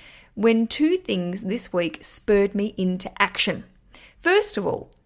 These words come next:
I am all up for a pineapple wedding dress at a Hawaiian wedding. I picked up a very fun romper this summer." <laughs> I love this. "Part of embracing my thirties, and have so many compliments on it.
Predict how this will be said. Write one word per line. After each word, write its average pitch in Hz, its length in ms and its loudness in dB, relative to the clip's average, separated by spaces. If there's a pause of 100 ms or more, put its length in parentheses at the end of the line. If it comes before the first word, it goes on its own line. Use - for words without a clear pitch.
(220)
I 233 260 6
am 208 280 0
all 294 260 6
up - 260 4
for 220 120 0
a 214 40 2
pineapple 202 440 0
wedding 196 240 0
dress 180 340 2
at 185 80 -2
a 185 40 -2
Hawaiian 175 420 0
wedding. - 240 -6 (580)
I 214 60 0
picked 254 280 -2
up 196 300 4
a 196 60 -4
very 202 280 2
fun 226 460 2
romper 202 320 4
this 233 260 -4
summer." 180 360 -2 (440)
<laughs> - 480 -14 (220)
I 190 140 -2
love 196 260 0
this. - 300 -6 (160)
"Part 220 280 4
of 220 120 0
embracing 202 680 2
my 190 160 4
thirties, 180 600 0 (400)
and 226 120 6
have 220 320 4
so 254 360 6
many 277 180 -2
compliments 220 540 -2
on 180 200 -2
it. - 160 -4